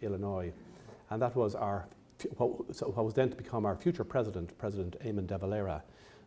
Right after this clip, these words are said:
A very distinguished visitor here in nineteen nineteen, at a time when the Irish state was,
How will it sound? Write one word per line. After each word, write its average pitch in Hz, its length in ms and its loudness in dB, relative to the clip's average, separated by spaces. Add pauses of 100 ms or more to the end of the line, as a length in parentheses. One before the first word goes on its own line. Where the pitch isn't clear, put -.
A 139 60 4
very 151 160 6
distinguished 123 400 4
visitor 120 280 8
here 127 280 8
in 104 160 6
nineteen 117 340 4
nineteen, 107 600 2 (420)
at 131 100 6
a 147 60 8
time 151 320 8
when 131 140 6
the 123 100 12
Irish 117 240 8
state 113 320 4
was, 101 220 0